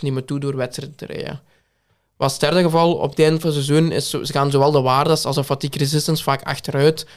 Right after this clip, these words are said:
Eh, dat heeft erbij te maken omdat er veel minder kwalitatief nog getraind wordt op het einde van het seizoen. Dat er wel veel meer vermoeidheid bij komt kijken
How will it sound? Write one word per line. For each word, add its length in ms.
Eh, 220
dat 100
heeft 180
erbij 160
te 100
maken 260
omdat 180
er 80
veel 140
minder 200
kwalitatief 460
nog 120
getraind 360
wordt 160
op 60
het 80
einde 160
van 140
het 100
seizoen. 340
Dat 160
er 100
wel 160
veel 180
meer 160
vermoeidheid 520
bij 100
komt 260
kijken 200